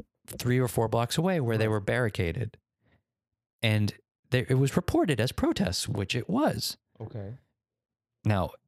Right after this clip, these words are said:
Speaker 1: for the photo op, they didn't look like the protesters were there because they were cut off so that they can have the photo op. But three blocks that way, there was a protest.
Speaker 2: Okay.
Speaker 1: And he basically denied the fact that there was a protest.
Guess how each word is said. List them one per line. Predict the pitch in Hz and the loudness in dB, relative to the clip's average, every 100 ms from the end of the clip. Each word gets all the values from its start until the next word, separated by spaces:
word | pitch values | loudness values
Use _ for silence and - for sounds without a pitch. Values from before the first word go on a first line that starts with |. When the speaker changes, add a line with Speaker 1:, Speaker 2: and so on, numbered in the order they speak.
| - | -4
Speaker 1:
for | 123 | 0
the | 90 | 0
photo | - 139 185 190 | -2 0 2 2
op, | 120 156 - - | 2 0 -2 -6
they | 113 110 | 0 2
didn't | 110 107 | 4 4
look | 113 - | 2 2
like | 104 | 0
the | 110 | 0
protesters | - 110 110 101 113 98 | -2 0 0 0 0 0
were | 110 | 0
there | 110 147 | 2 0
because | 185 170 131 - - | -4 -6 -6 -6 -4
they | - | 0
were | 107 | 0
cut | - - | 2 2
off | 240 240 - | 4 2 0
so | - | -2
that | 90 - | -2 -4
they | 90 | -4
can | - 98 | 0 2
have | 113 | 2
the | 147 | 2
photo | - 214 160 | 2 2 2
op. | 98 90 | 0 -2
But | - - _ | -4 -6 _
three | 120 | -10
blocks | 127 143 165 - | -6 -2 -2 2
that | 233 208 | 2 4
way, | 143 165 196 - - _ - | 2 2 0 -4 -20 _ -4
there | 139 | 0
was | 165 | 2
a | 175 | 2
protest. | 196 160 92 - - - _ - | 2 2 0 -4 -12 -14 _ -14
Speaker 2:
Okay. | 101 98 101 - - - - - - _ - | -12 -12 -12 -14 -14 -14 -8 -10 -10 _ -2
Speaker 1:
And | 139 147 | 0 2
he | |
basically | 170 202 214 220 220 | 4 2 2 0 0
denied | 175 143 143 156 147 | 2 2 2 2 0
the | |
fact | 139 147 135 - | 0 0 0 0
that | 123 | 0
there | 120 | 2
was | 113 | 2
a | 101 | 0
protest. | - 123 - - - | 2 0 0 -6 -10